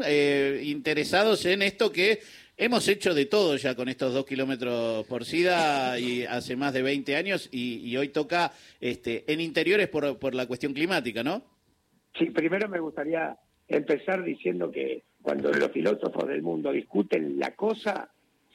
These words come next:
Speaker 2: en este momento, año veinte veintitrés, se está discutiendo qué es la cosa perfecta. Y la cosa perfecta, para tener, para ser perfecta, necesita de la imperfección, porque si no tiene imperfección, no es perfecta.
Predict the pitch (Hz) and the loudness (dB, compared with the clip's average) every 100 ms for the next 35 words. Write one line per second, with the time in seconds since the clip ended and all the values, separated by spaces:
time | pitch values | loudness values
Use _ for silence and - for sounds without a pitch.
0 | - - 131 165 160 156 151 175 165 156 | -6 -2 0 2 2 0 0 0 0 0
1 | 147 147 139 131 151 165 160 151 175 - | -2 -2 -4 0 0 2 0 0 2 2
2 | - 147 175 - 156 - 92 92 95 - | 0 -2 -2 -2 -4 -4 -2 0 -2 -2
3 | - - 92 - _ _ - 73 - 190 | -2 0 0 -2 _ _ -2 0 0 -2
4 | - 165 151 139 - 123 - 120 113 - | -2 -2 -4 -4 -2 -2 -2 -4 -4 -6
5 | _ _ _ _ _ _ 147 151 147 214 | _ _ _ _ _ _ 4 4 4 0
6 | 196 185 165 - 226 196 - - - - | 0 -2 -2 -2 -4 -2 -4 -4 -10 -4
7 | - 135 - 76 - 80 78 - 127 131 | -4 -4 -4 -2 0 2 0 0 -2 -2
8 | 160 170 110 - 226 185 - 123 - - | -2 0 -2 -2 -2 0 0 0 0 -4
9 | 76 170 78 76 - - - 143 131 - | -8 -4 -2 0 0 -2 -2 -2 -2 2
10 | - - 135 - 123 147 147 160 165 165 | 2 2 -4 -4 -6 -4 -2 2 0 2
11 | 180 98 95 - 120 120 107 - 76 90 | 0 0 -2 2 2 2 0 -2 -2 -2
12 | - - - | -2 -4 -6